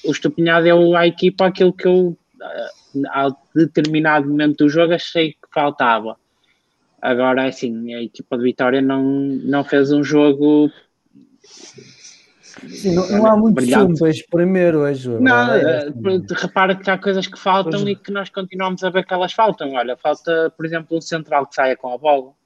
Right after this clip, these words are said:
Speaker 1: Ah, não é? Que tu, quando que jogas com três centrais, há um que tem que assumir o risco e de vez em quando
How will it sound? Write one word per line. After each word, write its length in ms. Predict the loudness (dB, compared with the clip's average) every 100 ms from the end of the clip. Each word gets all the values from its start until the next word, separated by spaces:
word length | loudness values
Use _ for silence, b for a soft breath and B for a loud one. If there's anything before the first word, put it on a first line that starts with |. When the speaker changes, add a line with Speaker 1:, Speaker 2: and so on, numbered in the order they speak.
| _ _ _ _ _ _
Speaker 1:
Ah, 200 | -4 -2
não 160 | -4 -6
é? 120 | -10 _ _
Que 360 | -6 -4 2 0
tu, 100 | 2
quando 240 | -2 -2
que 80 | -2
jogas 260 | 2 2 2
com 160 | -2
três 200 | 0 0
centrais, 420 | 0 0 0 2 2
há 100 | 2
um 180 | 2
que 80 | 0
tem 160 | 0 -2
que 200 | -2 -2
assumir 360 | -2 -2 2
o 100 | 2
risco 420 | 4 4 4 0 0
e 80 |
de 60 | 2
vez 220 | 0 2
em 120 | 0
quando 440 | 0 -2 0 -4